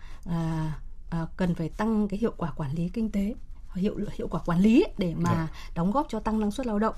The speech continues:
Speaker 1: Nhưng mà tôi thì cũng đánh giá là cái hiệu quả, tăng cái hiệu quả quản lý này cũng khá là tối ưu.
Speaker 2: Dạ.
Speaker 1: Bởi vì là,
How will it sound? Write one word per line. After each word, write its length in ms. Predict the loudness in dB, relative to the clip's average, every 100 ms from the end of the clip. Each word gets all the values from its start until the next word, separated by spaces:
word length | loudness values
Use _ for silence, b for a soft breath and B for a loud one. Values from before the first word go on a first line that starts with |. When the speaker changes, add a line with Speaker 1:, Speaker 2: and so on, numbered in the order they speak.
| -4 2
Speaker 1:
Nhưng 100 | 2
mà 120 | 2 -4 2
tôi 240 | 4 4
thì 80 | 2
cũng 180 | -2 0
đánh 180 | 2 4
giá 240 | 4 4
là 160 | 2 0
cái 220 | -2 -2 b
hiệu 140 | 0 2
quả, 300 | 4 2 0 -6 -4
tăng 160 | 0 2
cái 60 | 2
hiệu 120 | 2
quả 100 | 0
quản 200 | 0 2
lý 120 | 2
này 140 | 2 0
cũng 200 | 0 -2 -2
khá 240 | -4 -2
là 100 | 0 0
tối 160 | 2 8
ưu. 200 | 8 8 4 B -4
Speaker 2:
Dạ. 120 | -4 B 6
Speaker 1:
Bởi 140 | 6
vì 200 | 8 6
là, 260 | 6 4